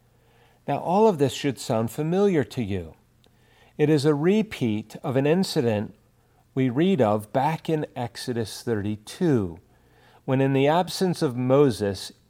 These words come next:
Aaron made a golden calf. Now, if you go back to the law, you remember that the second commandment prohibits all forms of idolatry,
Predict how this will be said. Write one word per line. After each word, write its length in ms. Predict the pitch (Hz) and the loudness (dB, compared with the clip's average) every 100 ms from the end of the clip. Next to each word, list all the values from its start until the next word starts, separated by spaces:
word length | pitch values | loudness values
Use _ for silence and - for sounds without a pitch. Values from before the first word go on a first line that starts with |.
| - | -8
Aaron 400 | 180 196 190 147 | -2 2 2 2
made 240 | 120 110 | 2 2
a 60 | 104 | -2
golden 480 | 98 107 101 101 95 | -2 -2 0 -4 -8
calf. 400 | - 98 87 - _ _ _ _ _ _ _ _ _ _ _ _ _ _ _ _ _ _ _ _ - | -8 -10 -10 -16 _ _ _ _ _ _ _ _ _ _ _ _ _ _ _ _ _ _ _ _ -6
Now, 440 | 123 110 104 107 - _ _ - | -2 -2 -2 -6 -18 _ _ -12
if 120 | 127 | -4
you 80 | 139 | -2
go 160 | 139 | -2
back 300 | 135 170 175 - | 0 -2 -2 -6
to 100 | 131 | -4
the 120 | 104 | -2
law, 520 | 101 117 90 78 85 _ _ | 0 0 0 -4 -10 _ _
you 160 | - 139 | -4 0
remember 460 | 135 147 185 135 107 | 0 2 2 4 2
that 180 | 113 | 2
the 100 | - | 0
second 440 | 87 - 170 151 139 | -4 -2 -2 -2 -4
commandment 680 | 120 120 120 107 98 - - | -4 0 0 0 -6 -10 -6
prohibits 720 | 147 131 - 180 113 - - - | -4 -4 -4 -4 -2 -4 -12 -12
all 240 | - 160 196 | 0 4 4
forms 400 | - 156 135 123 | 2 2 2 0
of 140 | 120 | 0
idolatry, 800 | 123 113 117 117 107 - 98 85 | 0 0 0 0 -2 -6 -12 -12